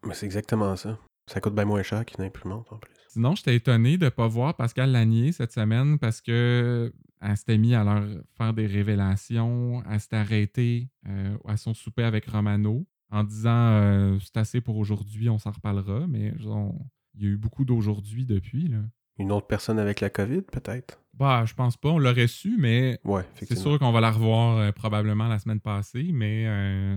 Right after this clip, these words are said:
Speaker 2: on dirait que dans, en temps normal, dans une enquête, il y aurait poursuivi avec elle plus rapidement que ça.
Speaker 1: Ouais, effectivement, oui.
Speaker 2: Le, le, le dernier absent, euh, dont on n'a jamais entendu parler, c'est Alain Naud, le gars de K-Pac qui s'était fait couper une main.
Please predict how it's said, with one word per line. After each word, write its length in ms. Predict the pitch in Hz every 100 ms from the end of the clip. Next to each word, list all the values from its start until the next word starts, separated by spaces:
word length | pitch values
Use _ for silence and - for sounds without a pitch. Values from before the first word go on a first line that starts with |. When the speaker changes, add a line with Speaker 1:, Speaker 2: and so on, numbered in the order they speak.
| 110
Speaker 2:
on 80 | -
dirait 240 | 104 107 127
que 60 | -
dans, 220 | 107 -
en 160 | 104 104
temps 160 | 131
normal, 420 | 131 113 113 123
dans 120 | 127 110
une 160 | 113
enquête, 500 | 107 104 117 120 123 - _ -
il 80 | 104
y 40 |
aurait 160 | 101 98
poursuivi 500 | 110 - - 110 107
avec 320 | 101 92 -
elle 320 | 104 104 98
plus 140 | -
rapidement 440 | 101 - 107 104 95
que 80 | -
ça. 220 | 123 170 -
Speaker 1:
Ouais, 140 | 117 110
effectivement, 500 | - 107 - 110 87 107
oui. 80 | 107 _
Speaker 2:
Le, 260 | 104 117 113
le, 220 | 110 110
le 180 | 104 110
dernier 640 | 113 120 127 123 127 170 135
absent, 480 | 113 - - 139 175 - 117
euh, 300 | 117 113 110
dont 180 | 117 123
on 80 | 117
n'a 80 | 117
jamais 220 | 117 120
entendu 380 | 151 147 113 -
parler, 300 | 123 120 139
c'est 160 | -
Alain 320 | 123 120 117 117
Naud, 220 | 123 175
le 140 | 117
gars 160 | 113 123
de 220 | - 120
K-Pac 260 | 113 139 -
qui 60 | -
s'était 140 | 120
fait 120 | 120
couper 280 | - _ 127
une 120 | 117
main. 200 | 113 131